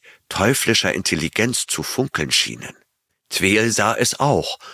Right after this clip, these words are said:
und stieß einen wütenden Schrei aus,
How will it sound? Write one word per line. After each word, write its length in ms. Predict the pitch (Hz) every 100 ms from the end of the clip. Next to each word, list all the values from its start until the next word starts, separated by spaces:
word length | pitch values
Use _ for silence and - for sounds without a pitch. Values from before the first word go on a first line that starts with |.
| - -
und 160 | 85
stieß 400 | - 123 143 -
einen 400 | - 90 82 76
wütenden 480 | 131 151 107 - 90
Schrei 420 | - - 80 -
aus, 360 | - - -